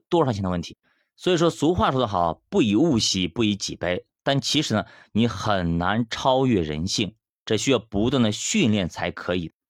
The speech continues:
所以说该交的学费还是要交的，该付出的努力还是要付出的，该付出的时间还是要付出的。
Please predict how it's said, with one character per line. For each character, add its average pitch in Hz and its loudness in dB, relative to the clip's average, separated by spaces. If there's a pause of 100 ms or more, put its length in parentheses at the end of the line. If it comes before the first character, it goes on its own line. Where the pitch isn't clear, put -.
(200)
所 - -2
以 160 4
说 131 0
该 185 2
交 160 -8
的 147 2
学 104 0
费 107 0
还 92 -4
是 - -2
要 98 2
交 120 2
的， - -2
该 160 0
付 135 0
出 151 2
的 113 2
努 85 -2
力 113 2
还 101 -4
是 110 -2
要 107 2
付 104 -2
出 131 -2
的， - -4
该 151 0
付 156 -2
出 139 2
的 139 0
时 120 -4
间 214 0 (160)
还 92 -4
是 104 -2
要 92 0
付 - -6
出 90 -10
的。 87 -4